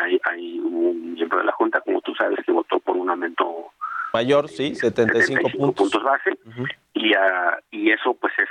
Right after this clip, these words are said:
Speaker 1: parte de la pluralidad de la composición de un órgano colegiado como la Junta de Gobierno,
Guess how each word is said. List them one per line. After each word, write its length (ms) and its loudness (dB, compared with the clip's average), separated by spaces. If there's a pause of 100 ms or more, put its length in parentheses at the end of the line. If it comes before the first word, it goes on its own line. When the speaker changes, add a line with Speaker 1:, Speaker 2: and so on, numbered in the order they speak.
Speaker 1:
parte 280 0
de 120 4
la 120 2
pluralidad 580 0
de 100 -4
la 240 0 (180)
composición 480 0
de 60 2
un 100 4
órgano 300 -2
colegiado 520 -2
como 220 -8
la 80 0
Junta 280 -4
de 60 0
Gobierno, 360 0